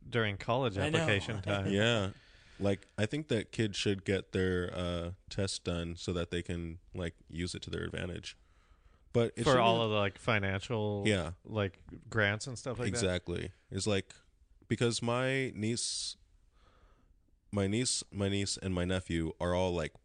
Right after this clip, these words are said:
Speaker 3: paler than me, but they're also all technically black.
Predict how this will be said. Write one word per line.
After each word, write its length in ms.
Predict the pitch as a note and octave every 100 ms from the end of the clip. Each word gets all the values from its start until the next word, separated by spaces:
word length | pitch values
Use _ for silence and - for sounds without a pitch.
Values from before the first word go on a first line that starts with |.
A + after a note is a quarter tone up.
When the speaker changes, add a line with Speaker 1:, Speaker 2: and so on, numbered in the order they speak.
| _ _
Speaker 3:
paler 420 | - F#2 F2+ F2+
than 200 | E2 D#2
me, 360 | D2+ F#2 E2 E2+
but 120 | - F#2
they're 120 | F2+
also 640 | G2 A2 - F2 E2+ E2 -
all 320 | F#2+ G2 F2+
technically 800 | - A2 A2 G2+ - F2+ F2+ F2 - _ _ _ _ _
black. 400 | - G#2+ - -